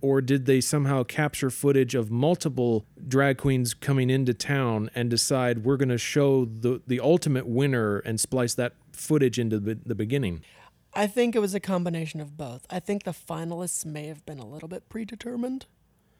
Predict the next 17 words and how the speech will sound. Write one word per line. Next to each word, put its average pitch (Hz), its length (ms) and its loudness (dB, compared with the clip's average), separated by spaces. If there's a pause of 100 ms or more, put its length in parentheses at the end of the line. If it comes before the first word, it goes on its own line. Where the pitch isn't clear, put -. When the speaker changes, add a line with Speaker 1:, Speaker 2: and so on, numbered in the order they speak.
(340)
Speaker 2:
maybe. 240 420 -6 (320)
Speaker 1:
'Cause 139 160 2
I 139 120 6
found 202 360 2
out 170 360 0 (200)
the, 135 340 2
um, 113 380 2 (360)
the 127 160 2
hostess - 880 2
of 113 260 0
the 120 180 2
event, 107 580 -2 (580)
the 127 100 4
winner 156 360 4
was 131 240 2
her 127 100 -2
protege. 110 840 0